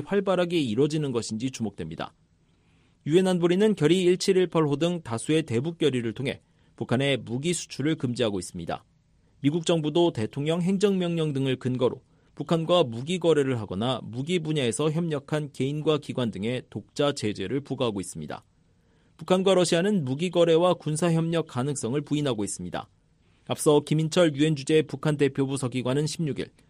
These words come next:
유엔 총회 제일 변회 회의에서 우리는 북한과 러시아의 무기 거래 의혹에 대한 미국의 주장을 단호히 거부한다며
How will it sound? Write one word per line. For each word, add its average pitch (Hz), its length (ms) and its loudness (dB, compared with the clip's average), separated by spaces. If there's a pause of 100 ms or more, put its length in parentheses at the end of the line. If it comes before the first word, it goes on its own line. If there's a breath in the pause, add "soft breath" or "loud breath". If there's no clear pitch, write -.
(280)
유엔 175 240 6
총회 180 300 0
제일 156 400 2
변회 160 320 2
회의에서 127 420 -2 (500)
우리는 170 360 6
북한과 160 520 0
러시아의 131 500 2
무기 127 320 -4
거래 160 240 4
의혹에 135 420 0
대한 123 400 -4
미국의 156 400 0
주장을 120 460 -2
단호히 117 380 -2
거부한다며 113 720 -2